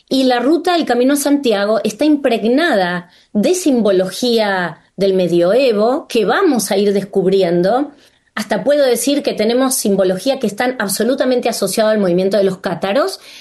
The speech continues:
esta hermandad sagrada que se desplegó allí en el sur de Francia. Eh, hay presencia de cuestiones lúdicas como el juego de la oca, como el tarot, mismo la cábala. La, la cábala hebrea tiene un paralelismo a lo largo del recorrido del camino a Santiago.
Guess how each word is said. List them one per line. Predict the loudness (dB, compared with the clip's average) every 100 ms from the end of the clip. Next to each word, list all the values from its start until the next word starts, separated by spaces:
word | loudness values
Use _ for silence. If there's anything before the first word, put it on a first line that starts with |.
| -10
esta | -4 -2 0
hermandad | 0 0 0
sagrada | -2 -2 0 0 0 0
que | -2
se | 0
desplegó | -2 -2 -2 0 2 0
allí | 0 0
en | 0
el | 0
sur | 0 0
de | 0
Francia. | -2 -4 -2 -2 0 0 0 -4 -14 -20 -20 -20 _ _
Eh, | -2 0 0
hay | -2 -2
presencia | 0 -2 0 0 0 0 0 0 0 -2
de | -2 0 2 0 -2
cuestiones | -2 -2 0 2 2
lúdicas | 2 2 0 -2 -2
como | -2
el | -2
juego | 0 0
de | 2
la | 2 2
oca, | 0 0 -2 -2 -2
como | -2 0 0 -4 -8 -20 -12
el | -2 0 0 -2
tarot, | -2 0 2 2 0 -2 -12 -20 -2
mismo | 2 4
la | 2 0 -2
cábala. | -2 0 0 0 -2 -8 _ _ _ -6
La, | -4 -2 -4
la | -4 -2
cábala | 0 2 2
hebrea | 2 2 0 -2
tiene | 0 2 4 4
un | 2 0
paralelismo | 2 2 2 2 4 4 2
a |
lo | 2
largo | 2 2 2
del | 2
recorrido | 0 0 0 2 2
del | 2
camino | 0 0 2 2 -2 -6
a | -10
Santiago. | -4 -4 -2 0 0 0 -4 -4